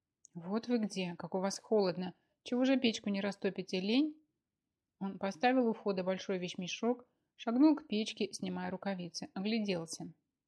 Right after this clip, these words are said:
«А дрова где?» А Юра, который уже выбрался из-под вороха тряпья, поздоровался за руку, как взрослый, кивнул на пару оставшихся от последнего похода досок. «Вот,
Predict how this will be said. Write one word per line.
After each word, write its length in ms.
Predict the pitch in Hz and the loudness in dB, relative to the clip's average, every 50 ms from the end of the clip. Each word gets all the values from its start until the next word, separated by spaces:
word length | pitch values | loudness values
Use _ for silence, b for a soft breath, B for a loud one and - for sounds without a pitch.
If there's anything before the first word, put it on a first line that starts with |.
| _ _ _ _ _ _ _ _ _ _ | _ _ _ _ _ _ _ _ _ _
«А 100 | - 175 | -8 -6
дрова 400 | 170 214 208 233 247 226 202 196 190 | -2 2 2 2 4 2 2 0 -2
где?» 320 | 190 175 180 185 180 175 - _ _ _ _ _ _ _ _ _ _ _ _ _ _ _ _ _ _ _ - | -4 -4 -6 -6 -8 -10 -12 _ _ _ _ _ _ _ _ _ _ _ _ _ _ _ _ _ _ _ -2
А 60 | 196 | -2
Юра, 480 | 202 190 190 214 247 269 247 196 175 - - | 0 0 2 4 6 6 6 4 2 -2 -6
который 340 | - 185 - - 196 202 202 | -8 -6 -4 -2 0 0 2
уже 180 | 202 190 226 240 | 2 4 4 6
выбрался 460 | 254 254 202 180 180 180 175 - 190 | 6 6 4 4 2 0 -2 -2 -4
из-под 280 | 185 - - - 185 | -6 -4 -4 -6 -4
вороха 340 | 185 185 185 185 175 - 180 | -2 -2 -2 -2 -2 -4 -6
тряпья, 520 | - - 190 190 - 196 196 220 247 262 - _ _ _ _ _ _ _ _ _ | -6 -6 -6 -8 -4 -2 -2 -2 -2 -2 -4 _ _ _ _ _ _ _ _ _
поздоровался 760 | - 262 277 277 277 277 254 247 240 247 247 247 240 - 226 | 0 2 2 4 6 6 8 8 8 6 6 4 2 0 -2
за 200 | 208 - 202 196 | -2 0 0 0
руку, 220 | 202 202 196 - 196 | 0 -2 -4 -6 -6
как 220 | - 202 190 - | -6 -6 -6 -6
взрослый, 520 | 185 196 190 196 190 - - 190 180 190 - _ _ _ _ _ _ _ _ _ | -6 -6 -6 -6 -6 -8 -8 -8 -8 -8 -10 _ _ _ _ _ _ _ _ _
кивнул 540 | - - 220 202 190 202 202 214 233 240 240 - | 0 2 2 2 4 4 4 6 6 4 4 2
на 180 | 190 190 185 170 | -2 -4 -4 -4
пару 340 | - - 196 202 214 220 208 | -4 -2 0 2 2 2 0
оставшихся 800 | - 180 - - - 196 202 208 - - 220 - - 214 208 - - _ _ _ _ _ _ _ | -2 -6 -8 -8 -6 -4 -2 -2 -2 -2 -2 -2 -2 -4 -4 -4 -6 _ _ _ _ _ _ _
от 160 | - 277 294 - | -2 -2 2 4
последнего 500 | 277 262 262 - 226 220 214 214 214 208 | 4 4 4 4 2 2 2 2 0 2
похода 420 | - 202 - - 196 185 190 196 | 0 -2 -2 -2 -2 -2 0 -2
досок. 560 | 196 185 180 165 160 - - 165 - - - _ _ _ _ _ _ _ _ _ _ _ _ _ _ | -2 -2 -4 -6 -6 -8 -12 -14 -16 -18 -20 _ _ _ _ _ _ _ _ _ _ _ _ _ _
«Вот, 420 | - 170 165 170 190 202 214 208 | -10 -8 -6 -2 0 0 0 -2